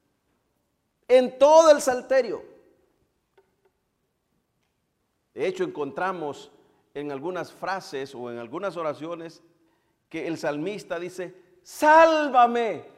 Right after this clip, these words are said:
oh Dios, líbrame de mis enemigos, limpia, límpiame de mis pecados".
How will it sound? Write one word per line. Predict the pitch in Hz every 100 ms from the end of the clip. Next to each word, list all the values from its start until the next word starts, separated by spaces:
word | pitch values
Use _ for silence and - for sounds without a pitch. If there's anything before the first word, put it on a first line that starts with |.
| _ -
oh | 190 208
Dios, | 220 226 - - - - - _ _ _ _ _ _ _ _ _ _ _ _ _ _ _ _ _
líbrame | 226 359 359 311 294 269
de | 254 240
mis | 240 226
enemigos, | 220 214 262 269 - - - _ _ _ _ _ _ _ _ -
limpia, | 247 339 330 285 262 220 226 208 180 -
límpiame | 277 294 233 240 226
de | 220
mis | 208 -
pecados". | - 180 - 196 196 165 - -